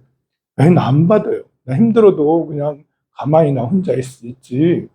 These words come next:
아, 그렇지 않아도 애들한테 부담인데. 내가 나이 들어가지고 돈 벌어놓은 것도 없는데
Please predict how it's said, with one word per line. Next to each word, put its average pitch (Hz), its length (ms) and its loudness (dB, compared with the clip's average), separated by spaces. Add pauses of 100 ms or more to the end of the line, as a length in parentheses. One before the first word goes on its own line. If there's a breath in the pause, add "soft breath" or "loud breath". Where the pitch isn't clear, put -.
(720)
아, 147 180 2 (180)
그렇지 196 300 2
않아도 160 400 2
애들한테 170 500 -2
부담인데. 143 560 -6 (560)
내가 196 240 2
나이 185 280 4
들어가지고 170 600 2 (840)
돈 208 200 4
벌어놓은 202 420 4
것도 170 280 -4
없는데 147 440 -12